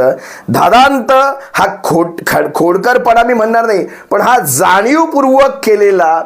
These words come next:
एक ठरवून शांत डोक्याने केलेला हा खोडकरपणा आहे, हे लक्षात घ्या. मारहाण तेही संजय राऊत साहेबांना, बाळासाहेबांच्या वाघांना, महाराष्ट्रातला एक एक, एक एक शिवसैनिक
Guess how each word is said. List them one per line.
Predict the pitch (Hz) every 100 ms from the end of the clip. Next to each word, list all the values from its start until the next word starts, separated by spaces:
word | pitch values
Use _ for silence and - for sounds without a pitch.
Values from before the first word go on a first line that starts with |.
| - - -
एक | 247 190
ठरवून | 190 - 180 233 262 294 320
शांत | 247 247 226 220
डोक्याने | 226 202 214 202
केलेला | 196 180 185
हा | 208 196 -
खोडकरपणा | 165 160 160 151 151 147
आहे, | 139 139 196
हे | - - - 139
लक्षात | 143 - - 139
घ्या. | 123 117 - - _ _ _ -
मारहाण | 117 117 127 156 110 - _ _
तेही | 113 123
संजय | 147 123 120 170
राऊत | 175 165
साहेबांना, | 160 143 135 131 - - - - 90
बाळासाहेबांच्या | 113 147 147 160 175 180 185
वाघांना, | 147 127 117 113 95 - - - - -
महाराष्ट्रातला | 131 147 165 160 175 151 160 175 175
एक | 147 151 175
एक, | 190 185
एक | 143 147
एक | 180 175
शिवसैनिक | - 151 147 147 135 135 160